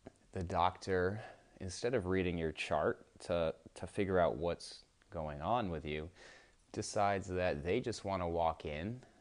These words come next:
and whatever they feel like prescribing to you for medicine, you know, they're just gonna do it.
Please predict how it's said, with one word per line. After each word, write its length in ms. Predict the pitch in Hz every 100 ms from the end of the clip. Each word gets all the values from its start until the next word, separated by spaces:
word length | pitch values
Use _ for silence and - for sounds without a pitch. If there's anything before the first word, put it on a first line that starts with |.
| -
and 560 | 92 95 98 101 104 101 - _ -
whatever 520 | 87 82 90 90 120 123
they 160 | 98
feel 440 | 87 - 87 92 98
like 420 | 82 82 80 - - _ _ - - _
prescribing 720 | - 78 - - 85 127 85
to 160 | 80 87
you 100 | 82
for 160 | 76 78
medicine, 720 | 95 127 90 - 82 82 85 - - - _ _ -
you 120 | 104
know, 160 | 98
they're 200 | 92 87
just 260 | 92 92 -
gonna 200 | 90 82
do 260 | 76 92 92
it. 140 | -